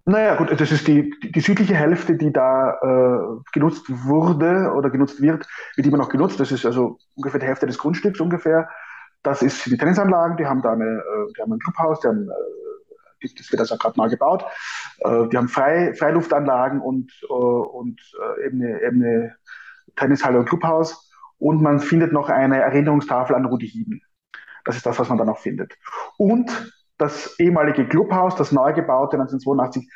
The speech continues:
das steht quasi noch da, wird aber heute auch als Wohnhaus genutzt, ist sozusagen ein Teil dieser neuen Siedlung.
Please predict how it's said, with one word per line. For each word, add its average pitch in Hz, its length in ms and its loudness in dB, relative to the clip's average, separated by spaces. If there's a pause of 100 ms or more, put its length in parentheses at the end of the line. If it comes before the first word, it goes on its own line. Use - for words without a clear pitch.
(120)
das 147 240 -2
steht 147 320 0
quasi 131 320 2
noch 131 320 0 (400)
da, 127 380 0 (260)
wird 139 100 2
aber 127 200 0
heute 123 240 0
auch 107 120 0
als 123 200 -2
Wohnhaus 117 500 -2
genutzt, 123 240 -4
ist 123 140 -2
sozusagen 123 240 2
ein 120 100 2
Teil 120 240 2
dieser 117 320 2
neuen 113 280 2
Siedlung. 117 340 -6